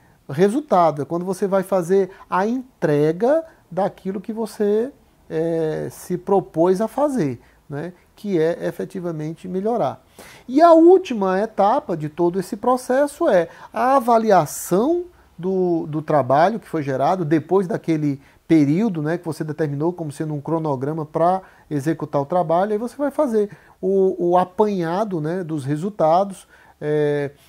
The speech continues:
vai ver que resultados foram gerados, vai observar os indicadores que foram definidos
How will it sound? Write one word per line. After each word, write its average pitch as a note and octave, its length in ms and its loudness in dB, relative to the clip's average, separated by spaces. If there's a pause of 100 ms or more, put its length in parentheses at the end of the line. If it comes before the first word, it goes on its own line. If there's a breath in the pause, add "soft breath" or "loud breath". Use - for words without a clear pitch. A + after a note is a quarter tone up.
(140)
vai D3+ 240 0
ver E3+ 220 4
que A3+ 200 0
resultados F#3+ 600 0
foram E3+ 240 -6
gerados, D3 640 -2 (240 loud breath)
vai E3 300 4
observar F3 460 0
os E3+ 160 0
indicadores F#3 760 0
que - 140 -10
foram E3 340 -2
definidos D#3 720 -6